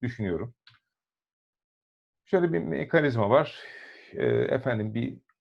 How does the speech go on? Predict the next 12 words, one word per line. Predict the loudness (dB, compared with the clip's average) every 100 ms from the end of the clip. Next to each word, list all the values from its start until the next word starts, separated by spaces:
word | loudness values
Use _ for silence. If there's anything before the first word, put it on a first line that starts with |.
| _ -6
boru | 4 6 8 6
gibi | 4 4 2
bir | 0
şeyimiz | -2 0 0 0 -2 2
var. | 6 6 4 -2
Bunun | -2 0
içine | -2 -4 -2
bir | -2 0 6
arabayı | 6 8 6 2
koyduk | 2 2 0 -6 -10 -10
diklemesine. | -10 _ -10 -8 -8 -10 -4 -2 -4 -8 _ _ _ _ _ -20 -20 _ _
Arabayı | 4 6 8 8 6 4